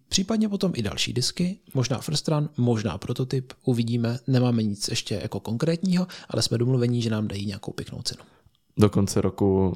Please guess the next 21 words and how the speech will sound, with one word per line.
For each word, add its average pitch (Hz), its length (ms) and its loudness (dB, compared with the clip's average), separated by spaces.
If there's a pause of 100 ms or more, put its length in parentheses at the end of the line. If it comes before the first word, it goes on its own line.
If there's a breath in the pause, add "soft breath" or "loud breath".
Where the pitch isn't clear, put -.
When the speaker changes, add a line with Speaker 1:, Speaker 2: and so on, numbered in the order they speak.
Speaker 2:
toho 104 220 4
ještě 98 280 4
určitě 92 580 0 (320)
pár 92 240 0
vydají. 98 380 0 (420 loud breath)
A - 60 -4
tak - 200 -2
mě 98 100 8
napadlo, 98 400 2 (580 soft breath)
nevíš, 98 220 6
proč - 240 -2
tomu 104 460 2
říkají 101 380 -2
first - 420 -2
run 98 200 0
místo 95 440 -2
first - 360 2
flight? 107 460 4
Speaker 1:
<laughs> - 60 -20 (800 loud breath)
To - 60 -2
nevím. 139 300 -2